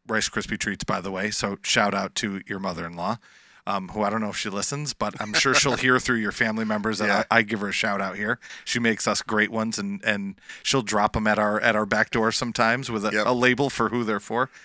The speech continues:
Speaker 1: So shout out. But what they do at Disney is they will do a, a Mickey-shaped Rice Krispie treat. They'll dip it into frosting or they'll decorate it a certain way. And that's a really cool thing because they do cake pops,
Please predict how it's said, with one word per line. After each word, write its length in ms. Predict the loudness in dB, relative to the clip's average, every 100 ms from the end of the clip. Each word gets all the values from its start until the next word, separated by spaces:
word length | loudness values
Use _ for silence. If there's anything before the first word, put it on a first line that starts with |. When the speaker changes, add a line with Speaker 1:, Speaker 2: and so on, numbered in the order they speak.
| -14
Speaker 1:
So 180 | -6 -4
shout 260 | 4 6 6
out. 160 | 4 -2 -14 0
But 200 | 4 4 4
what 200 | 4 6
they 140 | 4
do 160 | 4 2
at 100 | 2
Disney 380 | 0 0 0
is 140 | 0 0
they 120 | 0
will 140 | 0 -2
do 240 | -2 0
a, 220 | -2 -4 -4
a 140 | -4
Mickey-shaped 1080 | -4 -4 -4 -2 -4 0 0 0 0 -2 -8 -10 -18 -18 -4
Rice 300 | 0 2 0
Krispie 380 | 2 2 0 -2
treat. 360 | 2 2 0 -8 -20 _ -2
They'll 200 | 2 2
dip 320 | 2 0 4
it 100 | 4
into 680 | 4 2 -2 -4 -2 -2 -2
frosting 720 | -4 2 6 6 4 2 0 0
or 120 | -2
they'll 140 | -2
decorate 520 | 2 2 2 2 4
it 140 | 4 2
a 40 |
certain 360 | 2 0 0 -2
way. 400 | -2 0 0 -4 -8 -14 -8
And 160 | -4 0
that's 140 | 2
a 60 | 2
really 240 | 2 0
cool 240 | -2 -4 -2
thing 240 | 0 0
because 340 | -2 -2 -4 0
they 140 | -2
do 180 | -2 -4 -2
cake 300 | -2 -2 2
pops, 400 | 4 4 2